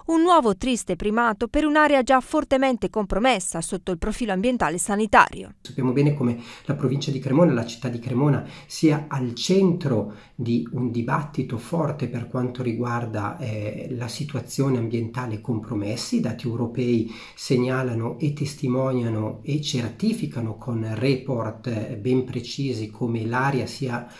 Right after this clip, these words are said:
Speaker 2: ormai cronicamente inquinata,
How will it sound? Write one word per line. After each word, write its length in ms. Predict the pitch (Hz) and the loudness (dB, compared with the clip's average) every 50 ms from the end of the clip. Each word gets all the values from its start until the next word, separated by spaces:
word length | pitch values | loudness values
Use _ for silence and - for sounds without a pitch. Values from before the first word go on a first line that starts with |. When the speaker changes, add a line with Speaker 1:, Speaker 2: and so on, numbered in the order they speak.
| - - - - _ - - _ - - | -20 -20 -20 -20 _ -20 -20 _ -6 -4
Speaker 2:
ormai 420 | 180 135 120 120 143 160 165 156 | -2 -2 0 0 0 0 0 0
cronicamente 1300 | - - 143 127 131 156 165 - - 135 131 139 151 170 165 151 143 - - 131 117 107 101 104 - - - - | 0 2 4 4 4 4 4 2 2 2 4 4 4 4 4 2 0 -2 -2 -2 -2 -2 -4 -6 -8 -10 -12 -6
inquinata, 1000 | - 151 123 117 - - 120 117 117 113 113 113 - - - 156 180 208 208 - | -4 -2 -2 -4 -4 -4 -4 -4 -2 -4 -4 -6 -6 -4 0 0 0 0 0 -4